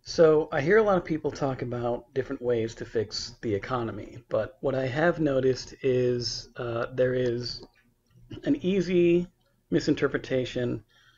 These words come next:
of how different the number one billion is from a million. Now, <clears throat> a lot of people seem to think that a million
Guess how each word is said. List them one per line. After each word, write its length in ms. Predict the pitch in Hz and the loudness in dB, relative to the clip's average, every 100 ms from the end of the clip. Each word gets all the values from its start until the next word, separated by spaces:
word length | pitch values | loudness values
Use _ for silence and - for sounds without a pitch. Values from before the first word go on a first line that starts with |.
| _ _ _ _ | _ _ _ _
of 540 | 143 135 131 123 127 - _ - | -2 0 0 -2 -4 -10 _ -8
how 280 | - 139 | 0 2
different 500 | 131 120 156 - 156 | 2 0 -2 0 -2
the 80 | 135 | 0
number 260 | 139 135 127 | 2 2 2
one 260 | 123 120 | 2 0
billion 380 | 113 131 123 120 | 2 2 4 2
is 380 | 123 123 117 110 | 0 0 0 -4
from 420 | - 135 117 110 - | -6 -4 -2 -2 -4
a 40 | |
million. 440 | 113 101 87 - - - _ _ _ _ _ _ _ _ _ _ - | -4 -4 -6 -10 -16 -20 _ _ _ _ _ _ _ _ _ _ -4
Now, 480 | 160 139 127 135 - _ _ _ _ _ - | 0 0 0 -4 -8 _ _ _ _ _ -10
<clears throat> 160 | - | -4
a 80 | 160 | 0
lot 180 | 156 170 | 4 6
of 100 | 160 | 4
people 360 | 170 156 147 139 | 2 2 2 0
seem 220 | - 135 | 2 2
to 40 | |
think 320 | 131 139 123 | 2 0 2
that 300 | 131 120 113 - | 2 0 0 -2
a 40 | |
million 720 | 127 147 175 147 135 120 120 | 4 8 8 8 4 2 -2